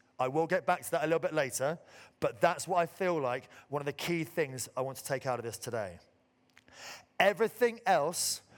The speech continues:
was designed to authenticate Jesus as the true Son of God, the one who was speaking truth from God. Now, the events that have happened so far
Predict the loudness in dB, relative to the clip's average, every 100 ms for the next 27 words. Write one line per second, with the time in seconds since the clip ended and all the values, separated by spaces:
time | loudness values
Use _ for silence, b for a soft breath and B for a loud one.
0 | B B -2 -2 -4 0 4 4 2 -4
1 | -12 -14 b -6 -4 -2 0 0 0 2
2 | 2 2 -6 -4 -2 -2 -4 -10 -4 0
3 | 0 0 0 0 -2 0 0 0 -4 -6
4 | -4 -2 0 0 0 0 0 -2 0 0
5 | 0 -6 B B B -4 -2 2 2 2
6 | -6 -16 b b -4 -2 -2 -2 -2 -4
7 | -6 -8 -6 -4 -4 -10 _ -14 0 0
8 | 0 -4 -8 -8 -12 -18 _ _ _ _
9 | _ _ _ _ _ _ _ B B B
10 | B B B B 4 4 2 B B B
11 | _ 2 4 6 6 4 2 2 4 4
12 | 2 0 2 4 2 2 2 4 0